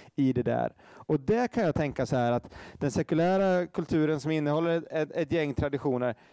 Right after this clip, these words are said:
kanske inte alltid är så, det kanske inte, man kanske inte,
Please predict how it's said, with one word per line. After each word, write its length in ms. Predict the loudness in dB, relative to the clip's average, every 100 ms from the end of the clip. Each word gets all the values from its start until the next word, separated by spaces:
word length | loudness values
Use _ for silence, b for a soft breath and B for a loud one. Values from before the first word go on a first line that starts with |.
| b -4
kanske 300 | -2 0 0
inte 420 | 0 0 -2 -2
alltid 340 | -2 -2 -2
är 60 | 0
så, 120 | -2 -4 -6 -12
det 120 | -6
kanske 220 | -2 -2
inte, 340 | -2 0 -2 -4 b b b
man 140 | -4
kanske 200 | -2 -4
inte, 540 | -6 -4 0 2 0